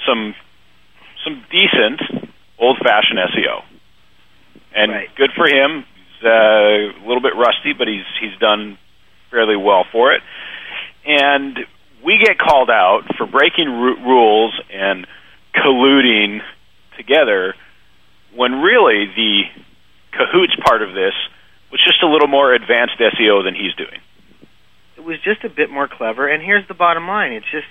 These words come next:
Speaker 2: okay, I just have a better understanding of how everything works. And that's what I get paid for,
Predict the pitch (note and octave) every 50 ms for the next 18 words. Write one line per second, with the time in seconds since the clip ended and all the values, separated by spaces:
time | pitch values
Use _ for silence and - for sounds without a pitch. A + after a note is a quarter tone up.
0 | - C#3+ C#3+ - C3+ B2+ C3 C3+ C3+ - - - _ _ _ _ _ _ _ _
1 | _ _ _ _ _ - B2+ B2+ C#3 D3+ D#3+ - - D#3 C#3+ C3+ A#2 - B2+ B2+
2 | C#3+ D#3 D3+ B2 B2+ C3 C3 - - - - A2+ A2+ A#2+ C3 C3 A#2+ - B2 A#2+
3 | B2 B2 B2 B2+ C3 B2+ - C3+ C#3 C3+ C3+ D#3 F#3 D#3+ G#2+ - - - - -
4 | _ _ _ _ _ _ _ _ _ _ _ _ _ _ _ _ _ _ _ _
5 | _ _ _ _ _ _ _ _ _ _ _ _ _ - A#2+ B2+ C#3 - - -
6 | D3+ D3+ C#3+ C#3 - - - D#3+ E3 F3+ F3 - - A2+ F#2 F2